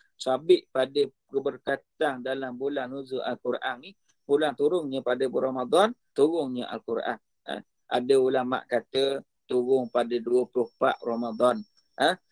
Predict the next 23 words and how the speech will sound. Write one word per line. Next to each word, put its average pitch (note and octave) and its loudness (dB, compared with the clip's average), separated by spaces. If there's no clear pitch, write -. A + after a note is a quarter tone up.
Maka C#3+ 4
sebahagian B2+ 2
daripada B2 0
mereka B2 2
yang B2+ 4
lebih B2 4
kuat C#3 8
berpendapatnya B2 -4
turun B2 2
pada A#2+ 0
tujuh A#2+ -2
belas B2 0
Ramadan. A2+ 0
Ha. F3 6
Turun B2+ 6
sekali B2 4
sekaligus C3+ 2
daripada B2+ 6
Lauhul C3 4
Mahfuz, D3+ 2
ha, D3 2
sehingga B2+ 2
langit, C3 0